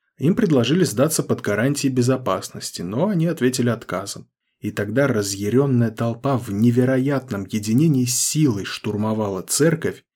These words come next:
вытащила бывшего императора и евнуха и потащила их по улице на расправу. Но тут прибыл посыльный от провозглашенной императрицы Феодоры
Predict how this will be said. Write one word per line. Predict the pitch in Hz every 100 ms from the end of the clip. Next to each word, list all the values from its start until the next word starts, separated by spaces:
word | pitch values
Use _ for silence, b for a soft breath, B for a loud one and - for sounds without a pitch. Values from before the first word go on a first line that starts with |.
| _ -
вытащила | 92 98 147 156 95 - 95 95
бывшего | 110 123 120 95 95
императора | 92 104 127 127 101 -
и | 110
евнуха | 98 117 156 117 98 - 90 _ _ _
и | 117
потащила | - 110 101 - - 139 110
их | - -
по |
улице | 98 104 101 - 107
на | 101
расправу. | 104 - - 101 92 - - _ _ _ _
Но | - 95 92
тут | 170 214 -
прибыл | 160 165 156
посыльный | 135 131 - 110 98 95
от | -
провозглашенной | 95 98 110 101 - 156 160
императрицы | 120 98 95 127 135 127
Феодоры | - 123 120 110 - -